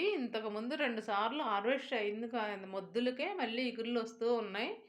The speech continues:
ఎప్పటికప్పుడు ఒక్కసారి చెట్టు మొలిస్తే చాలండి, అది ఎన్నోసార్లు ఆకునిస్తుంది తోటకూర మాత్రం. మనం కొనే కూర మనకు అసలు టేస్టే తెలీదు.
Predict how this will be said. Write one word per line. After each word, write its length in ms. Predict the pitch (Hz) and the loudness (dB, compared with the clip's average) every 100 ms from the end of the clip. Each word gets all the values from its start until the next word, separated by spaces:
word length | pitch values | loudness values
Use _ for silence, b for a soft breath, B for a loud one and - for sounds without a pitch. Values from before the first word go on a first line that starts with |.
| b b b b b _ _ _ _ - | b b b b b _ _ _ _ -8
ఎప్పటికప్పుడు 640 | 208 202 214 220 214 220 | -8 -4 -4 -2 0 2
ఒక్కసారి 600 | 226 220 214 220 214 247 | 0 0 -2 2 2 2
చెట్టు 340 | 302 294 - 262 | 0 -4 -2 -2
మొలిస్తే 460 | 247 240 233 - 240 | 0 0 -2 -4 -2
చాలండి, 580 | 220 214 214 214 208 294 | 0 0 0 0 -2 -2
అది 240 | 349 240 | 0 2
ఎన్నోసార్లు 680 | 220 208 233 254 240 226 226 | 0 2 0 0 0 2 2
ఆకునిస్తుంది 720 | 208 202 208 202 - 190 202 | 0 -2 -6 -8 -10 -10 -10
తోటకూర 500 | 196 185 190 202 202 196 | -6 -4 -4 -4 -4 -2
మాత్రం. 440 | 185 185 185 214 381 453 b b b _ _ _ _ _ _ _ _ _ _ _ _ _ _ _ _ _ _ _ - | -2 -4 -4 -2 -2 -6 b b b _ _ _ _ _ _ _ _ _ _ _ _ _ _ _ _ _ _ _ -8
మనం 220 | 208 220 202 | -4 -4 -2
కొనే 300 | 208 208 247 | -2 2 2
కూర 300 | 269 254 240 277 | 2 0 2 0
మనకు 300 | 330 240 226 | 0 -4 -4
అసలు 340 | 214 208 196 208 202 | -6 -8 -6 -4 -6
టేస్టే 480 | 196 208 214 - 247 | -4 -4 -4 -2 -4
తెలీదు. 500 | 262 214 208 208 214 | -2 -2 0 0 -2